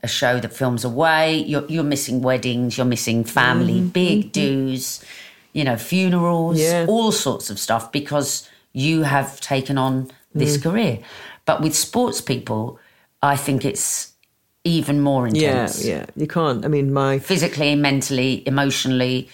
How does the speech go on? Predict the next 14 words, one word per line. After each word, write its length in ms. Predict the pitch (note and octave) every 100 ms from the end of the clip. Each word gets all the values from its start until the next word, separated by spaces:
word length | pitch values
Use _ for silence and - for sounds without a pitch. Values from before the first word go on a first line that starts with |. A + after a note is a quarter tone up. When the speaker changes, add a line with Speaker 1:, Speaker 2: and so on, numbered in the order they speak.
| - - - -
Speaker 1:
I 80 | D3
mean, 420 | C#3+ C3+ B2+ - - _ _ -
what 200 | C#3+ A#2
you're 180 | C3
eating, 460 | D#3+ D#3 E3 D#3 D3
what 160 | A#2 -
you're 220 | A#2 A2+
Speaker 2:
Mm. 260 | - C3
Speaker 1:
drinking, 580 | C#3 C#3+ C#3+ D3+ C#3 C3
what 220 | A#2+ -
temperature 420 | - C#3+ A2 - C#3
you're 100 | B2+
sitting 400 | - C3+ C3+ C3
in. 340 | B2+ B2+ C3